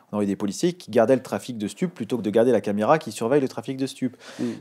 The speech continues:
Speaker 1: Donc on est sur cette chose-là, on est sur des choses très, très simples de dire, bah, dans les conditions de travail, il n'y a plus tout ça. Là, il y avait juste un chantage aux avances aux mutations, qui
Speaker 2: Mm.
Speaker 1: est prouvé régulièrement par des décisions de justice, en disant, bah, « Si t'es pas chez nous, t'as pas ton avancement et ta mutation. »
Speaker 2: Mm.
Speaker 1: Donc les syndicats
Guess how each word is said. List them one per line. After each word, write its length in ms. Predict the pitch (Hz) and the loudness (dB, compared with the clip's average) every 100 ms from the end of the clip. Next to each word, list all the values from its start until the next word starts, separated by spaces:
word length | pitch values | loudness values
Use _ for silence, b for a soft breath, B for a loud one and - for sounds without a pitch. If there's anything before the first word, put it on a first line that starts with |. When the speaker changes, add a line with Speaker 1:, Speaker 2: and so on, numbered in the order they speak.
| - | -8
Speaker 1:
Donc 120 | 113 | -6
on 60 | 120 | -4
est 60 | |
sur 180 | 110 110 | -4 -6
cette 160 | 131 110 | -6 -4
chose-là, 300 | 139 156 165 | -2 0 0
on 60 | |
est 40 | 120 | -2
sur 160 | - | -4
des 60 | 117 | -4
choses 240 | - 117 | -6 -10
très, 340 | - 117 110 104 | -4 0 2 0
très 220 | - 113 | -4 -8
simples 420 | - 143 135 113 | -4 -6 -4 -6
de 80 | 107 | -4
dire, 180 | 110 117 | -2 0
bah, 120 | 104 | 0
dans 100 | 101 | 0
les 80 | 101 | -2
conditions 320 | 110 110 120 | -4 -6 -8
de 60 | |
travail, 240 | 117 147 147 | -4 -2 0
il 20 | |
n'y 60 | 110 | -4
a 40 | |
plus 140 | - | -6
tout 140 | - 131 | -10 -4
ça. 200 | 135 127 B B B | -4 -4 B B B
Là, 80 | 139 | 2
il 60 | |
y 20 | |
avait 100 | 131 | 2
juste 280 | 120 151 - | 2 -2 -4
un 20 | |
chantage 400 | 110 135 123 139 | -6 -4 0 0
aux 100 | 113 | 2
avances 240 | 117 113 - | 2 2 0
aux 120 | 117 113 | -2 -2
mutations, 500 | 107 104 - 190 214 - | -4 -6 -2 -4 -4 -8
qui 60 | 113 | -6
Speaker 2:
Mm. 60 | 95 | -4
Speaker 1:
est 60 | |
prouvé 320 | - 107 104 | -6 -6 -4
régulièrement 460 | 104 104 107 104 113 | -4 -2 0 2 0
par 160 | 95 87 | -2 -4
des 80 | |
décisions 360 | 90 85 98 98 | -4 -6 -6 -6
de 40 | |
justice, 460 | 92 110 - 214 - B B B | -6 -6 -2 -2 -2 B B B
en 40 | 110 | -6
disant, 180 | 110 123 | -2 -2
bah, « 80 | |
Si 120 | 107 - | -4 -4
t'es 120 | 131 | 0
pas 100 | 120 | 0
chez 140 | - | 0
nous, 140 | 120 185 | -4 0
t'as 100 | 135 | 0
pas 140 | 123 | 0
ton 120 | 123 | -2
avancement 300 | 123 117 - | -2 -4 -4
et 40 | 139 | -8
ta 100 | 123 | -8
mutation. » 320 | 123 117 113 | -8 -8 -4
Speaker 2:
Mm. 20 | |
Speaker 1:
Donc 140 | 120 123 | -4 -4
les 60 | |
syndicats 440 | - 135 131 165 | -6 -8 -2 -2